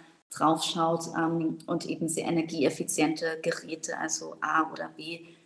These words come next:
dann kauft. Ähm, und auch im Bereich Wohnen ist natürlich ein sehr großes Einsparpotenzial, sodass man darauf schaut, dass das Haus oder die Wohnung sehr gut gedämmt ist und man selber auch nicht so viel dann im Winter heizt. Also wenn man jetzt zum Beispiel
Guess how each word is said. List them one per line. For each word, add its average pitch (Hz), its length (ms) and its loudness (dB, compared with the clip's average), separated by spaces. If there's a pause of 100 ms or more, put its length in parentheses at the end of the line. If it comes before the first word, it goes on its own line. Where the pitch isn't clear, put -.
(140)
dann 156 200 0
kauft. 156 520 -2 (420)
Ähm, 175 720 2
und 208 380 6
auch - 160 4
im 175 140 2
Bereich 170 440 0
Wohnen 156 440 4
ist - 140 -4
natürlich - 380 -2
ein 160 100 -4
sehr 156 200 0
großes 160 420 -4
Einsparpotenzial, 156 1000 0
sodass 160 280 -2
man 160 100 -4
darauf 160 240 -2
schaut, 170 400 -2 (440)
dass 185 180 -2
das - 160 -2
Haus 160 260 4
oder 170 120 2
die 165 180 -8
Wohnung 175 380 2
sehr 175 160 0
gut - 260 -8
gedämmt 190 520 2
ist 202 280 0
und 180 80 -8
man 175 160 -4
selber 165 380 -2
auch 175 60 -2
nicht - 180 -6
so 170 180 -6
viel 180 400 -2 (320)
dann 170 180 2
im 165 160 4
Winter 180 440 0
heizt. 170 360 0
Also 170 280 -4
wenn 170 100 -2
man 170 100 -2
jetzt 170 220 -2
zum 180 100 -2
Beispiel 180 440 -2